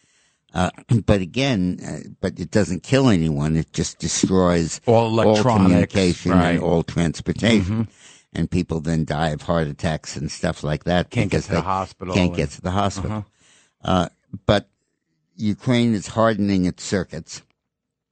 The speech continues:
Speaker 1: and an E M P use by Russia would have, would be just as devastating to Russia as a battlefield explosion. And it can't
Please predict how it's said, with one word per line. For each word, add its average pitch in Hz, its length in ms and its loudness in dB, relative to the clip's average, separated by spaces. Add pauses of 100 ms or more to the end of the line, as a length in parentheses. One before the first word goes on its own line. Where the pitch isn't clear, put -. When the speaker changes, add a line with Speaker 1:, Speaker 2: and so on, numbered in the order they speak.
(360)
Speaker 1:
and 95 300 0 (580)
an 101 160 4
E 120 140 4
M 117 180 4
P 92 380 2
use 90 500 2
by 87 200 2
Russia 85 520 0 (420)
would 104 340 2
have, 90 260 0 (140)
would 90 180 -2
be 87 160 -4
just 101 480 -2
as 87 440 -2
devastating 85 920 -2
to - 160 -6
Russia 78 520 0 (460)
as 90 220 0
a 90 60 2
battlefield 80 640 -2
explosion. 78 720 0 (680)
And 202 100 4
it - 100 -4
can't 135 320 2